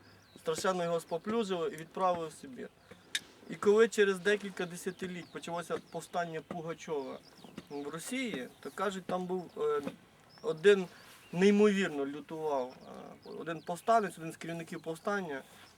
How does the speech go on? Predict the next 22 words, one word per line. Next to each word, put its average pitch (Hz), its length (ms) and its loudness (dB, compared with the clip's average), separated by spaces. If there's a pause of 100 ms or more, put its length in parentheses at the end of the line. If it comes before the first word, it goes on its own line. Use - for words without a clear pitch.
(240)
який 143 260 -6
там 156 240 -6
різав 160 300 -4
москалів 165 440 -6
направо 160 460 2
і 160 40 -4
наліво, 170 500 -2
нікого 160 440 -4
не 160 120 -4
жалів. 190 440 -2 (920)
І - 60 -6
це 180 160 2
був 165 160 -2
Залізняк, 170 640 0 (680)
який 165 240 -6
був 156 220 -4
один 147 400 2
з - 180 -8 (180)
моторів 156 640 2 (120)
повстання 143 500 2
Пугачова. 156 720 0
Ну, 170 200 -4